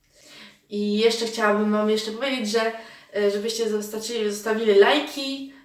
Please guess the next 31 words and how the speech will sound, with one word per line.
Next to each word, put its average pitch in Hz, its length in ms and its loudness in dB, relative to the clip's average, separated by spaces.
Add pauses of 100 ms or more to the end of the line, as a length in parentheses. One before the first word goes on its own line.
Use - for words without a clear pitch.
(160)
e, 214 340 0
no 247 280 0
i 214 300 -4
subskrybujcie 233 600 -4
mój 214 160 -2
kanał, 240 360 0
żeby 202 220 2
byli 220 160 0
ze 233 100 4
wszystkimi 240 520 -2
filmami 214 340 -2
na 202 120 2
bieżąco. 196 560 -2
A 262 140 -4
więc 262 200 0
tak, - 180 -6
mamy 247 220 -4
tutaj, 220 400 0
e, 208 400 2
mam 214 160 -4
na 233 80 -4
sobie 214 200 2
bluzeczkę. 220 580 -2 (1900)
Jest 247 280 -4
ona 214 320 2
fajnie, 220 380 -4
tak 202 200 -4
tutaj 214 280 0
z 208 40 -4
takimi 202 280 -8
kryształkami. 208 960 -4